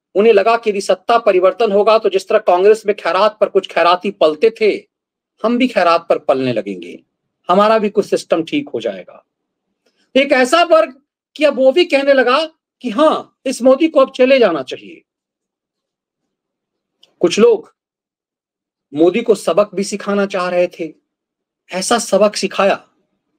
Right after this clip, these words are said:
कि अब खुद ही रो रहे हैं कि थोड़ा और सबक सिखा दिया होता तो पता नहीं क्या होता। तो आज हम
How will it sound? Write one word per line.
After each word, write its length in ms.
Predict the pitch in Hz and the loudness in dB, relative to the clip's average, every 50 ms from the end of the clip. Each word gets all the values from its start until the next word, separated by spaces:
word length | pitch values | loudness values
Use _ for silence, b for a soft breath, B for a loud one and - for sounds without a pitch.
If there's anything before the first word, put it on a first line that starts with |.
| _ _ _ _ _ _ _ - | _ _ _ _ _ _ _ -2
कि 80 | 180 | -2
अब 120 | 170 147 - | -2 -2 -2
खुद 220 | - - 165 156 | -2 0 0 0
ही 160 | 160 190 202 | 0 2 4
रो 140 | 190 190 190 | 4 4 4
रहे 240 | 185 165 175 170 165 | 4 2 -2 -6 -6
हैं 220 | 165 165 156 - _ _ _ _ _ _ _ _ _ _ _ _ _ _ _ _ _ _ _ _ _ | -6 -8 -8 -12 _ _ _ _ _ _ _ _ _ _ _ _ _ _ _ _ _ _ _ _ _
कि 80 | - 160 | -12 -4
थोड़ा 260 | - - 175 185 190 | 0 0 2 2 2
और 280 | - 143 165 202 214 | 2 2 2 2 2
सबक 300 | - - 208 196 208 208 | 0 0 0 0 0 0
सिखा 300 | - 202 190 - 190 190 | -2 -8 -6 -4 -2 -2
दिया 180 | 185 202 208 190 | 0 0 0 2
होता 280 | 175 180 180 - 180 175 | 2 0 0 0 -2 0
तो 140 | - 160 | -2 -4
पता 280 | - - 151 - 170 165 | -4 -4 -4 -4 -4 -2
नहीं 160 | 165 170 165 | -2 -4 -4
क्या 160 | 165 175 165 | -4 -4 -4
होता। 440 | 151 147 151 147 - 139 - - _ _ _ _ _ _ _ _ _ _ _ _ _ _ - | -4 -4 -4 -8 -10 -14 -18 -20 _ _ _ _ _ _ _ _ _ _ _ _ _ _ 0
तो 60 | 240 | 2
आज 260 | 240 262 294 311 285 | 2 4 2 2 2
हम 220 | 330 349 349 302 | 2 2 0 -2